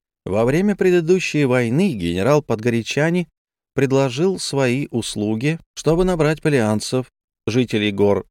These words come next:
Гемус, древнее название Балкан, Балканы и Болгарии. В Болгарии за Дунаем дюжину полков этой нации, но ничего этого не было сделано. Можно было бы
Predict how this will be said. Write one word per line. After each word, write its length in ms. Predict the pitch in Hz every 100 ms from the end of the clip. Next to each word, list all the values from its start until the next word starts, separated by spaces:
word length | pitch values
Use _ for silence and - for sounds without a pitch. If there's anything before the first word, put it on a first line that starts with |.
| _
Гемус, 580 | 101 95 95 127 - - - -
древнее 420 | 104 101 98 98
название 440 | 98 101 101 98 95
Балкан, 480 | 95 92 98 98 - -
Балканы 760 | 135 156 131 123 135 147 147 151
и 20 |
Болгарии. 680 | 110 104 92 78 64 - _ _ _ _ _ 98
В 100 | 98
Болгарии 640 | 107 107 143 202 196 190
за 200 | 113 135
Дунаем 580 | 117 110 98 120 151 160 _ _ _
дюжину 500 | - 131 160 180 196
полков 540 | 190 185 170 123 143 143
этой 240 | 139 165
нации, 640 | 170 92 78 - - 82 85
но 180 | 135
ничего 480 | 175 185 170 202 202
этого 300 | 196 - 175
не 280 | 170 170 151
было 280 | 85 85 95
сделано. 520 | 110 196 196 190 175 _ _ _ _
Можно 260 | 165 190 175
было 180 | 170 165
бы 200 | 160